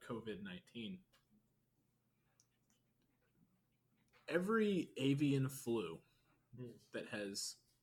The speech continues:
Speaker 1: happened since the Nixon administration now has to be called into question because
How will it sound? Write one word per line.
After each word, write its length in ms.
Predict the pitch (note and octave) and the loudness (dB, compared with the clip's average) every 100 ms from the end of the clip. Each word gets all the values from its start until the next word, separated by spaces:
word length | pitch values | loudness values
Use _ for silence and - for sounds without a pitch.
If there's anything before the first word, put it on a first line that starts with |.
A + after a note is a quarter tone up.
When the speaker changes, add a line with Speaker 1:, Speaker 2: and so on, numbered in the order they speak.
| _ - | _ -2
Speaker 1:
happened 440 | E3 E3 F2 D#2+ - | -2 0 -6 -10 -12
since 600 | - G2 F2+ E2+ - - _ _ _ _ _ - - | -10 -8 -8 -8 -8 -10 _ _ _ _ _ -20 -12
the 80 | G2+ | -8
Nixon 320 | F2 - F2+ | -8 -8 -10
administration 680 | E2 D#2+ - E2 D2+ D#2 - _ _ _ _ _ _ _ | -8 -10 -10 -8 -8 -12 -16 _ _ _ _ _ _ _
now 200 | A#2 F#3+ A#3+ | 0 2 4
has 200 | A3+ - | 2 2
to 80 | |
be 100 | F#3 | 2
called 240 | F3+ F3+ E3+ | 4 4 4
into 140 | D#3+ | 2
question 400 | D3+ F#3+ - G2+ | 2 2 2 -2
because 360 | G#2+ A#2+ A2+ | -2 -2 -2